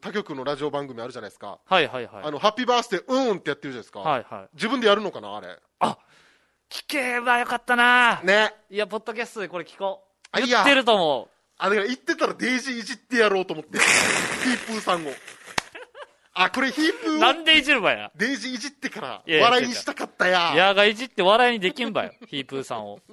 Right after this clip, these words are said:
Speaker 2: お前がいじられて笑いに変えてもらえるんだろ。ありがとうございますって言えよ、お前。
Speaker 1: いや、本当おめでとうございますね、ヒープーさんね。
Speaker 2: いや、
Speaker 1: ええ。
Speaker 2: 本当ですよ。まあ、だからね。
Speaker 1: まあまあ、はいはい。
Speaker 2: いや、
Speaker 1: で、や-、
Speaker 2: よかったな。
Speaker 1: やった。
Speaker 2: お、俺、俺、俺らよかったなと思いましたね。
Speaker 1: よかった。まあまあ。
Speaker 2: うん。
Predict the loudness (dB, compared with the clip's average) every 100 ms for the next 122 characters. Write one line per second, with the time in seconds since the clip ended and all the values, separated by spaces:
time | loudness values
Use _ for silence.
0 | -20 -20 _ -6 4 6 6 4 2 -2
1 | -2 -4 -2 -2 -4 -4 -4 -2 -6 -6
2 | -4 -6 -10 -16 -18 _ _ _ -4 2
3 | 2 4 2 0 -2 -4 -6 -18 -16 -18
4 | -20 -12 -10 -10 -8 -6 -6 -4 -6 -6
5 | -8 -12 -12 -16 -18 -18 -14 -14 -12 -14
6 | -14 -16 -16 -18 -20 -6 -2 2 4 2
7 | 4 2 2 0 0 -2 -6 0 4 4
8 | 6 4 4 2 2 2 4 4 4 -2
9 | 0 2 2 2 2 4 6 6 6 6
10 | 4 2 0 -2 -2 -4 -6 -8 -12 -16
11 | -16 -18 -16 -10 -10 -4 -6 -4 -4 -4
12 | 0 0 2 2 2 2 -4